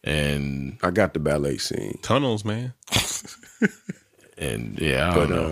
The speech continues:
Speaker 2: um,
Speaker 1: We'll
Speaker 2: yeah.
Speaker 1: see. We'll see,
Speaker 2: But,
Speaker 1: though.
Speaker 2: um,
Speaker 1: But the
Speaker 2: yeah,
Speaker 1: Note
Speaker 2: Nope.
Speaker 1: looks dope.
Speaker 2: It looks dope. Um, everyone's assuming aliens because it's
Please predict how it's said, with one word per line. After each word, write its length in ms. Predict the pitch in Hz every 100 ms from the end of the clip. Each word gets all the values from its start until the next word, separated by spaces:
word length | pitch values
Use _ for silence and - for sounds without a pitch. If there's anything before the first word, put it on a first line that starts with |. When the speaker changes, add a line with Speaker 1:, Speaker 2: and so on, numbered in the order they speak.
| 76
Speaker 2:
um, 140 | 87
Speaker 1:
We'll 140 | 101 107
Speaker 2:
yeah. 40 |
Speaker 1:
see. 400 | - - 71 - _ - 95
We'll 160 | 123
see, 220 | 123 95
Speaker 2:
But, 140 | 87 123
Speaker 1:
though. 180 | 127 123
Speaker 2:
um, 60 |
Speaker 1:
But 60 | 123
the 40 |
Speaker 2:
yeah, 100 | 156 139
Speaker 1:
Note 100 | 135
Speaker 2:
Nope. 180 | 185 202
Speaker 1:
looks 180 | 120
dope. 300 | 80 85 78 -
Speaker 2:
It 140 | 180
looks 180 | 180 175
dope. 400 | 147 165 165 - -
Um, 460 | 117 117 117 113 - _
everyone's 520 | 117 117 123 120 117
assuming 420 | 110 - 127 117 113
aliens 560 | 110 120 123 120 120
because 400 | - 101 113 101
it's 420 | 104 98 - -